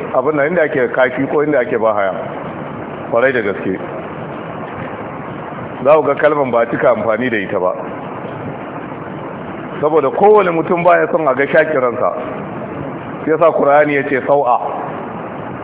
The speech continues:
Ya kira ki sau'a. Da Larabci suna kiran sau'a su. Bi ma'ana halawa take, duk wanda ya zo ta bayanta za ga tana juyawa.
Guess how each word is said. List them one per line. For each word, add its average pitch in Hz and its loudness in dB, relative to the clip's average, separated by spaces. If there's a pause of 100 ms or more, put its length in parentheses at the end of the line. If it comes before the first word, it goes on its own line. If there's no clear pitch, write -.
(340)
Ya 123 0
kira 151 4
ki 151 0
sau'a. 120 4
Da 127 2
Larabci 160 4
suna 156 2
kiran 139 0
sau'a 147 4
su. 120 0 (1900)
Bi 127 2
ma'ana 156 6
halawa 170 6
take, 160 0
duk 277 2
wanda 269 4
ya 180 2
zo 180 2
ta 180 0
bayanta 170 2
za 151 4
ga 131 2
tana 139 0
juyawa. 104 0